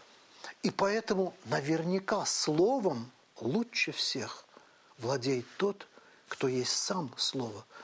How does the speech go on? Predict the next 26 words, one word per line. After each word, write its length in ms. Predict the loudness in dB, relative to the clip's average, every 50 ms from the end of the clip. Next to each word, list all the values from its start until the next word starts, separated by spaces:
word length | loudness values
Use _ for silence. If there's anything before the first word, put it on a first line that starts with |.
| -16 -2 0
только 260 | 0 0 2 0 -2
заглавная 580 | -2 -2 -2 -2 -2 -2 -2 -2 -4 -6 -6
буква. 380 | -6 -8 -10 -12 -10 -12 -14 -12 -14 -12 -10 -8 -8 -8 -8 -10 -12 -12 -6 -2 0
Если 460 | 0 2 2 2 2 2 2 2 4
вы 120 | 4 2
принимаете 800 | 2 2 0 2 2 2 2 2 2 2 2 0 0 0 0 0
мою 280 | 2 2 2 2 2 2
версию, 380 | 2 2 2 0 0 0 0 0
я 20 |
очень 240 | 0 0 0 0 0
рад. 340 | 2 2 2 2 2 0 -4 -8 -10 -10 -10 -8 -8 -8 -4 -2
А 100 | 0 0
если 380 | 2 4 4 2 4 4 2
она 280 | 2 4 2 2 0 0 -4 -6 -8 -8 -8 -10 -10 -10 -12 -14 -16 -18 -20 -20 -18 -18 -16 -14 -14 -12 -12 -14 -14 -14 -14 -14 -14 -14 -16 -10 -6
вы-, 360 | -2 2 2 4 4 4 2
вызвала 600 | 2 0 2 2 4 4 4 4 4 4 4 6
у 60 | 4
вас, 300 | 4 4 4 2 0 0
может 300 | 2 2 2 2 4 2
быть, 140 | 2 2 2
какое-то 400 | 2 2 2 4 2 2 2 2
несогласие, 680 | 0 2 2 2 2 2 2 2 0 0 0 -4 -4 -6 -10 -12 -12 -12 -14 -8 -2
поверьте, 520 | 0 2 2 4 4 4 2 2 2 2 4
это 140 | 4 4
искренне 680 | 2 2 0 0 2 4 4 4 4 2 2 2 2 2
совершенно. 640 | 2 2 2 2 2 2 2 0 2 2 0 -2